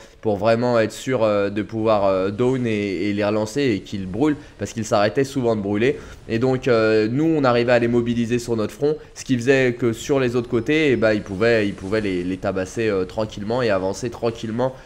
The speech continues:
sur, euh, sur les, les drapeaux et les détruire, puisque ça leur diminuait le nombre d'adversaires, euh, potentiels. Évidemment, comme d'habitude, il y a des petits malins en face qui nous ont même fait des fausses joies, euh, mais particulièrement à moi,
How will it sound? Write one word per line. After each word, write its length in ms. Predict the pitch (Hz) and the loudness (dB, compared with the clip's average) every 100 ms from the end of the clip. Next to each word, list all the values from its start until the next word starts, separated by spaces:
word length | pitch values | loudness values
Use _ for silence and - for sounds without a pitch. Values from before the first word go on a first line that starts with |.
| - | -20
sur, 300 | - 123 110 | -6 0 2
euh, 360 | 104 101 95 | 2 2 -2
sur 260 | 101 - 107 | -4 -4 -2
les, 320 | 101 101 98 | -2 -2 -2
les 200 | 98 101 | -2 -2
drapeaux 380 | 95 101 117 110 | 0 -2 0 -2
et 40 | |
les 80 | 101 | -2
détruire, 400 | 95 90 135 135 - - - | -4 -4 0 -2 -2 -16 -14
puisque 320 | 101 117 110 | -8 -6 -4
ça 160 | 107 | -2
leur 240 | 101 98 98 | -2 -2 -2
diminuait 640 | 95 123 123 117 127 131 | -4 -2 -2 0 0 0
le 120 | 117 | 0
nombre 220 | 104 117 | -2 -2
d'adversaires, 560 | 110 98 107 - 131 117 | 0 0 0 -2 0 2
euh, 140 | 107 | 2
potentiels. 560 | 101 107 98 95 87 80 - _ - - | 0 -4 -4 -4 -8 -10 -14 _ -20 -10
Évidemment, 420 | 110 107 123 135 131 | -6 0 2 4 2
comme 160 | 123 | 2
d'habitude, 440 | 123 123 117 143 120 | 4 2 2 2 4
il 20 | |
y 20 | |
a 80 | 110 | 2
des 20 | |
petits 200 | 113 131 | 0 0
malins 200 | 120 117 | 2 4
en 80 | 113 | 2
face 280 | 131 120 - | 2 0 -2
qui 80 | |
nous 200 | 110 98 | -6 -4
ont 120 | 101 107 | -2 -2
même 180 | 113 | -2
fait 160 | 110 120 | 0 0
des 140 | 104 | 0
fausses 260 | 101 113 104 | -2 -4 -4
joies, 360 | 101 120 127 113 | 0 4 6 6
euh, 440 | 101 98 95 95 | 4 2 0 -2
mais 240 | 95 95 | -4 -6
particulièrement 720 | 90 104 - - 98 92 98 98 | -6 -8 -10 -8 -6 -4 -2 -2
à 40 | |
moi, 280 | 101 113 | 0 0